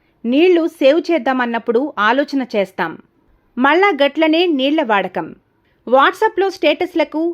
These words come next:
చెప్పే సామెతలకు పొంతన లేదు. సమాజంలోని పౌరునిగా నీ బాధ్యతను గుర్తెరుగు. నిన్న బెంగుళూరు, రేపు ఇంకో సిటీ, ఎల్లుండి మన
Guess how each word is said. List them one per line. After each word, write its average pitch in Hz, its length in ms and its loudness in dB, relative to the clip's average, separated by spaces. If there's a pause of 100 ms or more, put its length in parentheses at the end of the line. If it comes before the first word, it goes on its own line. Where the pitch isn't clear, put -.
(220)
చెప్పే 277 300 -2
సామెతలకు 285 680 -4 (160)
పొంతన 254 440 0
లేదు. 180 200 -6 (720)
సమాజంలోని 311 760 2 (120)
పౌరునిగా 277 520 0 (280)
నీ 233 80 -4 (160)
బాధ్యతను 262 500 -2 (140)
గుర్తెరుగు. 214 520 -2 (840)
నిన్న 320 220 4 (120)
బెంగుళూరు, 285 500 2 (260)
రేపు 311 280 0
ఇంకో 285 400 -2
సిటీ, 220 240 -6 (540)
ఎల్లుండి 339 460 4 (260)
మన 233 120 -2